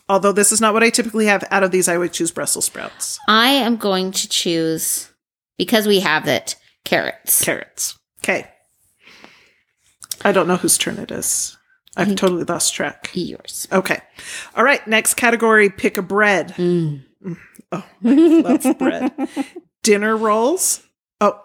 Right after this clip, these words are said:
Speaker 1: you're
Speaker 2: Okay. The choices for are dinner rolls,
Speaker 1: Mm-hmm.
Speaker 2: cornbread,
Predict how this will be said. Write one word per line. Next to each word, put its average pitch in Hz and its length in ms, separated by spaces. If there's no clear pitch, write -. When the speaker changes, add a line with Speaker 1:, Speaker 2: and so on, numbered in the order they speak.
Speaker 1:
you're 175 300
Speaker 2:
Okay. 202 260
The 226 180
choices 233 540
for - 240
are 175 480
dinner 175 280
rolls, 160 560
Speaker 1:
Mm-hmm. 185 340
Speaker 2:
cornbread, 262 960